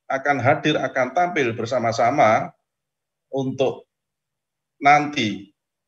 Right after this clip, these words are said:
situs-situs yang akan diajukan sebagai heritage warisan dunia, tentu juga harus bisa menyajikan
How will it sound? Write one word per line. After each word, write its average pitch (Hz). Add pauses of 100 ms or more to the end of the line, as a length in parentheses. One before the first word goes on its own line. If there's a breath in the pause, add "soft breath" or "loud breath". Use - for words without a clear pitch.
situs-situs 151
yang 131
akan 131
diajukan 117
sebagai 110 (240)
heritage 127
warisan 117
dunia, 131 (360)
tentu 175 (180)
juga 139
harus 127
bisa 113
menyajikan 135